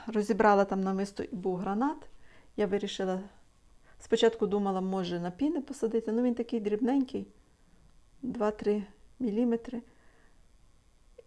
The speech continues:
І вирішила зробити подружку до цього. Звісно, їх можна разом, можна окремо. І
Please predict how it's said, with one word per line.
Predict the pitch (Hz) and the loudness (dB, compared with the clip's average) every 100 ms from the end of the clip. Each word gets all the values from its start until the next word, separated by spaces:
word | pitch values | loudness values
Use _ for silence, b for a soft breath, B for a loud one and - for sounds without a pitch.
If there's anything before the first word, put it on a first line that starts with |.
| _ | _
І | 285 277 | -2 0
вирішила | 220 233 214 - 196 | 2 0 0 -6 -8
зробити | 180 - - 196 196 175 - - | -8 -8 -6 -6 -8 -12 -18 -10
подружку | - 190 - - - 190 170 - - | -6 -4 -6 -12 -16 -20 -20 -20 -14
до | - | -12
цього. | - - - 180 175 - - - - - - _ - - - _ - - - - - - - - - - _ - - - - - - - - - - | -12 -14 -14 -16 -20 -20 -20 -20 -20 -20 -20 _ -20 -20 -20 _ -20 -20 -20 -20 -20 -20 -20 -20 -20 -20 _ -20 -20 -20 -20 -20 -20 -20 -20 -20 -12
Звісно, | 196 196 190 | -8 -6 -6
їх | 175 180 | -8 -8
можна | 175 190 226 | -8 -8 -6
разом, | 240 240 330 320 | -6 -4 -4 -4
можна | 240 220 202 | -4 -6 -8
окремо. | - 285 294 277 269 - - - - - - - - - - - - - - - - - - B B B B - - | -4 -2 0 0 -2 -12 -16 -18 -20 -20 -20 -18 -18 -20 -20 -20 -20 -20 -20 -20 -20 -20 -20 B B B B -20 -10
І | 262 262 | -6 -4